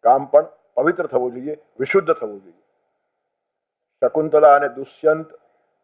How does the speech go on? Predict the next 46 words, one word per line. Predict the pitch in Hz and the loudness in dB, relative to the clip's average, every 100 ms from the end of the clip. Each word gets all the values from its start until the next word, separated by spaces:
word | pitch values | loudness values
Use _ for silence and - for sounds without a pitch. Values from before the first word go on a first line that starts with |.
| _ _ _ _ _ _ _ _ _ _ _ - | _ _ _ _ _ _ _ _ _ _ _ -4
ગંધર્વ | 123 131 160 151 | 0 2 2 2
યુવા | 143 156 | 6 6
કરીને | 151 147 151 156 | 6 0 -2 -2
વગર | 139 131 147 151 | -2 -2 -2 0
પરણે | 135 139 147 | -2 -2 -4
પ્રેમ | 143 131 143 | -2 -2 -2
કરી | 139 131 143 | -2 -4 0
બેઠા, | 143 139 | 0 2
એની | 139 | -2
બહુ | 131 135 | -6 -8
મોટી | 139 143 | -8 -12
સજા | 135 120 143 | -6 0 2
શકુંતલાને | 135 127 143 131 139 135 | 2 -2 -8 -4 -2 -2
ભોગવવી | 117 110 143 147 | -4 -2 -2 0
પડી | 143 151 | -4 -4
છે. | 156 160 - - _ _ 127 | -4 -6 -6 -20 _ _ -12
એની | 135 | -2
પાસે | 131 131 | 0 0
તપ | 135 160 170 | 4 4 6
કરાવ્યું | 180 175 180 160 | 6 6 4 0
છે, | 180 | -2
પરિપક્વતા | 165 _ - 147 170 170 - 180 175 | -4 _ 0 0 2 0 2 4 6
આવી | 165 170 | 4 0
છે | 175 | -4
અને | 165 - - 143 | -6 -8 -16 -16
છેલ્લે | - 135 147 | -4 -2 -2
પાછા | - 135 180 | -2 0 -2
દુષ્યંત | 135 - 131 | -2 -8 -6
અને | 127 123 | -6 -6
શકુંતલા | 117 127 120 | -8 -2 2
એક | 123 131 - | 2 0 -4
થયા | 101 92 | -6 -8
છે. | - _ _ _ - _ _ _ _ _ | -14 _ _ _ -20 _ _ _ _ _
પહેલા | 117 127 | 2 2
કણવે | - 139 160 | 2 2 2
સાચવ્યા | 156 120 120 113 | 2 0 -2 -6
અને | 113 | -6
પછી | 110 123 | -12 -6
મરીચીના | 131 139 143 135 | -6 -6 -2 0
આશ્રમમાં | 120 117 117 110 | 2 -2 -10 -10
ગઈ. | 107 | -12
કાલિદાસ | - _ - 117 123 | -18 _ -10 -2 -2
પાસે | 120 117 | -2 -6
સમ-, | 113 123 | -8 -4
સમજદારી | 160 180 185 156 143 | 0 2 4 2 2
છે | 120 | -8